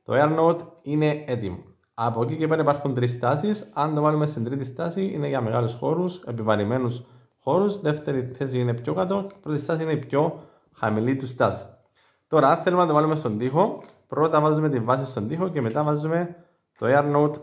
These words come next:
μέσα. Λοιπόν, όταν θέλουμε όμως να το βγάλουμε,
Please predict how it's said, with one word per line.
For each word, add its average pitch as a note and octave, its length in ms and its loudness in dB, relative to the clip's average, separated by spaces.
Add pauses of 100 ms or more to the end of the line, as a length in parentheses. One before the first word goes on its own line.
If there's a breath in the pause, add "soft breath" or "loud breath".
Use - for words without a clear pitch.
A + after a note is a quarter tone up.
μέσα. A#2+ 400 0 (760)
Λοιπόν, G#2+ 340 0
όταν C3+ 180 2
θέλουμε E3+ 300 0
όμως D3 180 2
να D#3+ 100 2
το A#2 140 2
βγάλουμε, C3 600 2